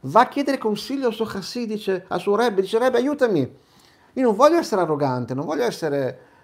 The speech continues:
ehm, che mi do delle arie, pieno di me stesso e quant'altro."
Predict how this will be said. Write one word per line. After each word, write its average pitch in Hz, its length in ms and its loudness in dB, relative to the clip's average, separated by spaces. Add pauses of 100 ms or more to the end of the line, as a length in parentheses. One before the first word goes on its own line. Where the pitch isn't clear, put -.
(240)
ehm, 131 880 0 (920)
che - 120 -4
mi 160 100 0
do 160 120 2
delle 156 240 2
arie, 160 500 4
pieno 175 220 2
di 160 80 -2
me 147 120 -4
stesso 180 460 0
e 170 40 0
quant'altro." 151 800 0